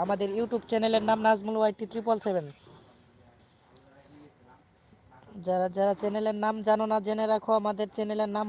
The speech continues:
হচ্ছে নাজমুল ওয়াইটি ট্রিপল সেভেন। নাজমুল ওয়াইটি ট্রিপল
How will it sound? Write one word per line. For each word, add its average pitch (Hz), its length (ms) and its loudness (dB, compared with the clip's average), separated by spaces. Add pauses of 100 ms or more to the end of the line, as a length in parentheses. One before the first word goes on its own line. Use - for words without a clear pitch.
হচ্ছে 214 240 -6
নাজমুল 208 400 -2
ওয়াইটি 208 360 0
ট্রিপল 214 340 -4 (100)
সেভেন। 175 240 -4 (880)
নাজমুল 196 400 -2
ওয়াইটি 208 320 0
ট্রিপল 214 340 -4